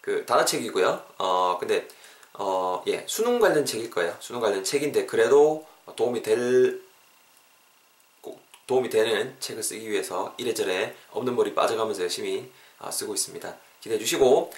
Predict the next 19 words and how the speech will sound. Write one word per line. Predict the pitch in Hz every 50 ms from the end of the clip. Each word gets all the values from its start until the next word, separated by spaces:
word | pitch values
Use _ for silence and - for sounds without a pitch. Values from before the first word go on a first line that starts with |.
| - -
제가 | - - -
또 | - -
내일 | 139 156 170 147 135 143 147
즐거운 | 139 - 127 127 135 135
강의 | 120 104 98 98 98 104 123 147 165 - - _ _
그리고 | - 98 101 -
팟캐스트 | - 123 - - - - 98
가지고 | 95 92 - 117 101 98
찾아뵐 | - 113 110 104 104 95
수 | - -
있도록 | - 95 95
하겠습니다. | 95 98 98 - - 95 90 90 - 98 95 95 - - - - - - -
See | - - 160
you | 160
guys | 165 165 160 180
all | 190 190 196 214 202 - - - -
in | 127 123
the | 135 135
next | 147 151 156 - - - -